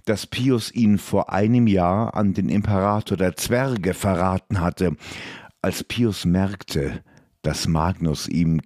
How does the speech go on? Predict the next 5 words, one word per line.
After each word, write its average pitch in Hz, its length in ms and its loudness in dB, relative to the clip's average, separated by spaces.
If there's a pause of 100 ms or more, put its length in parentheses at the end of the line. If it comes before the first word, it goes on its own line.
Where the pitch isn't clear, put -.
keine 78 520 0
Freundlichkeit 76 1040 -4
entgegenbrachte, 82 920 -2 (380)
nahm 98 420 2
er 110 380 0